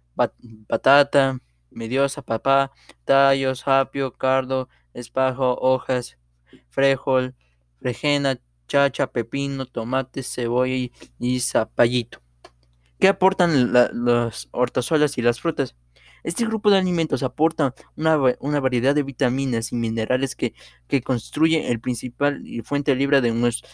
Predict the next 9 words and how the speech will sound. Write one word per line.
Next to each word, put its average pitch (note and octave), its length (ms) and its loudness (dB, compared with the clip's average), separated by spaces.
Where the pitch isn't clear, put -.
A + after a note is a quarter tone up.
de B2 80 0
nuestros A#2+ 320 -2
alimentos. B2 600 0
Contienen F#3 380 0
además D3 560 4
muchas F#3+ 320 -2
sustancias D3 460 -4
recién B2+ 280 -6
com-, A#2+ 260 -4